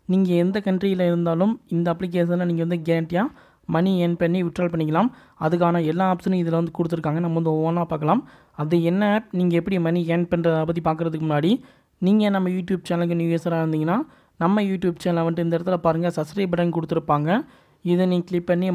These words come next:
மறக்காம சப்ஸ்கிரைப் பண்ணி வச்சுக்கோங்க. நிறைய பேர் வந்து பக்கத்துல கொடுத்திருக்க பெல் ஐக்கனை கிளிக் பண்ணாம வச்சிருக்கீங்க. பக்கத்துல கொடுத்திருக்க பெல் ஐக்கனை கிளிக் பண்ணிட்டு, கீழே தேடிட்டு ஆல் பட்டனை கிளிக் பண்ணி வச்சுக்கோங்க. அப்போ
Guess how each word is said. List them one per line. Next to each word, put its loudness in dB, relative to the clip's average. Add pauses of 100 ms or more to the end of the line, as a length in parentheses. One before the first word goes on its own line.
மறக்காம 2 (480)
சப்ஸ்கிரைப் 0
பண்ணி 2
வச்சுக்கோங்க. -2
நிறைய 2
பேர் 2
வந்து 0
பக்கத்துல -2
கொடுத்திருக்க -4
பெல் 0
ஐக்கனை -2
கிளிக் -4
பண்ணாம 0
வச்சிருக்கீங்க. -4 (640)
பக்கத்துல 0
கொடுத்திருக்க 0
பெல் 2
ஐக்கனை -2
கிளிக் -8
பண்ணிட்டு, 0 (580)
கீழே 4
தேடிட்டு 2 (100)
ஆல் 4
பட்டனை 0
கிளிக் -4
பண்ணி 0
வச்சுக்கோங்க. 0 (480)
அப்போ 2